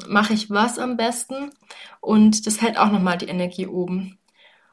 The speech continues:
Und da auch ganz, ganz wichtig, nimm dir Pausen, auch wenn du grad denkst, „Eigentlich brauche ich grad keine.“ Mach das. Ganz ehrlich,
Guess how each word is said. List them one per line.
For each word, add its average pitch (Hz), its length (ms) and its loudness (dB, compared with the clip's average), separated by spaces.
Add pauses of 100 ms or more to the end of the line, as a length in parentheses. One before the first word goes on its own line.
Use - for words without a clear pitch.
(120)
Und 214 240 -2
da 214 200 4
auch 214 140 2
ganz, 214 240 0
ganz 202 240 -2
wichtig, 214 440 -2
nimm 226 200 4
dir 226 100 2
Pausen, 220 480 2
auch 208 160 -2
wenn 214 100 6
du 208 80 6
grad 185 280 -2
denkst, 202 240 0
„Eigentlich 202 240 -6
brauche 202 220 -2
ich 185 100 -10
grad - 240 -8
keine.“ 190 440 -6 (760)
Mach 202 200 0
das. - 360 -8 (340)
Ganz 208 220 0
ehrlich, 226 560 0